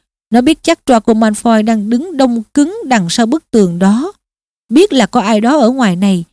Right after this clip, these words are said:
nhưng không dám xuất hiện. Cảm giác dễ chịu nhất của Harry về công lực là lúc nó cố nhớ lại dạng khẩu lệnh nào mà nó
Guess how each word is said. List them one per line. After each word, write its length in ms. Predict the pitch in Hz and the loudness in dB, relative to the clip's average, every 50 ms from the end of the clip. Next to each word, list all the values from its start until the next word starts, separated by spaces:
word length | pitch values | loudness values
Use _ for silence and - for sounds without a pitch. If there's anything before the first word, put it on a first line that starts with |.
| _ - | _ -6
nhưng 200 | - 233 254 262 | -4 -2 -2 -2
không 300 | - - 320 294 269 254 | -2 0 -2 0 0 0
dám 180 | 262 269 294 349 | 0 0 0 0
xuất 240 | - - 427 415 - | 0 0 0 0 2
hiện. 340 | 277 240 190 180 180 208 220 _ _ _ _ _ _ _ _ _ _ - | 2 2 2 0 -2 -6 -10 _ _ _ _ _ _ _ _ _ _ -2
Cảm 160 | - 226 214 | 0 0 0
giác 320 | 233 247 330 381 403 _ - | 0 0 -2 -2 -2 _ 0
dễ 240 | 226 214 208 269 | 2 2 4 2
chịu 240 | 294 - - 226 190 | 2 0 2 2 2
nhất 240 | 202 240 349 392 - | 2 2 -2 -2 0
của 80 | - 269 | 2 2
Harry 480 | 247 262 262 247 233 254 254 240 233 | 4 4 2 2 2 2 2 2 2
về 160 | 208 214 226 | 2 0 0
công 320 | 190 - - 285 294 285 277 | 0 0 0 -2 0 0 0
lực 200 | 262 233 208 180 - _ _ _ _ _ - | 0 2 0 0 -2 _ _ _ _ _ -4
là 180 | - 220 202 180 | 0 0 2 2
lúc 200 | 190 254 339 - - | 2 2 0 -2 -4
nó 160 | 240 240 269 | -4 -4 -4
cố 220 | 277 - 262 269 302 | -2 0 0 0 0
nhớ 240 | 311 294 294 311 370 | 0 0 0 0 0
lại 400 | 381 311 233 190 175 175 196 196 208 | 0 0 0 0 0 -2 -2 -2 -2
dạng 240 | 214 190 180 196 220 | -2 -2 -2 -4 -6
khẩu 260 | - - 190 180 233 | -4 0 0 2 2
lệnh 320 | 311 294 208 170 180 196 | 2 0 0 -2 -2 -2
nào 320 | 208 208 196 185 170 165 175 | -2 0 0 0 -2 -2 -2
mà 120 | 180 185 180 | -2 -2 0
nó 180 | 170 202 254 | 0 0 -2